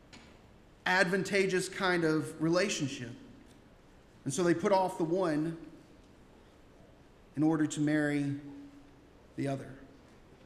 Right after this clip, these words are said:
Now, what God says to do here through the people and through Ezra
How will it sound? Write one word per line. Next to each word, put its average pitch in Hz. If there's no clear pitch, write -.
Now, 170
what 165
God 196
says 190
to 170
do 160
here 147
through 175
the 170
people 147
and 135
through 151
Ezra 127